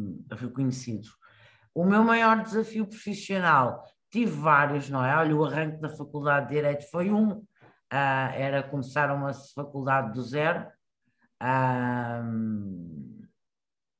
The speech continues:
com o professor Pessoa Vaz e com o professor, eh, António Lopes Batalha, ah, mas tive vários. Ah, o último agora de ser administradora do Grupo Ensinos,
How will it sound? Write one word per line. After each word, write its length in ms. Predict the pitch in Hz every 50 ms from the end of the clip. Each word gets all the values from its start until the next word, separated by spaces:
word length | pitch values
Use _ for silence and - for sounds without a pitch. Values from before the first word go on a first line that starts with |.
| _ _ - -
com 220 | - 127 135 135 131
o 80 | 131
professor 320 | - - - - 139 135 131
Pessoa 320 | 135 - - 139 131 131
Vaz 300 | - 135 135 131 113 120
e 40 | 127
com 220 | - - 131 131
o 80 | 127 131
professor, 440 | - - - - 127 127 123 117 123
eh, 380 | 123 117 113 107 - - 113
António 400 | 110 107 - 123 123 123 123 123
Lopes 300 | 120 117 117 - - -
Batalha, 680 | 131 120 117 - 135 143 151 160 165 170 165 165 - - _ _ _ _ _ _ _ _ _ _ -
ah, 800 | 127 139 139 143 143 143 139 139 139 139 139 139 135 135 131 135 131 131 127 127 123 123 123 117 113 113 113 107 - -
mas 220 | 190 208 208 -
tive 220 | - 226 196 160
vários. 600 | 143 135 156 156 151 156 160 180 175 170 - - - _ _ _ _ _ _ _
Ah, 320 | - 143 147 143 143 143 131
o 160 | 143 151 160
último 400 | 165 160 147 - 160 165 160 160
agora 440 | 156 147 151 156 156 160 156 156 156
de 220 | 156 - - -
ser 220 | - 160 160 151 156
administradora 720 | 156 147 156 151 151 - - 151 151 151 160 156 156 151
do 100 | 151 147
Grupo 240 | 147 156 156 156 160
Ensinos, 600 | 165 156 - - - 175 165 156 147 - - -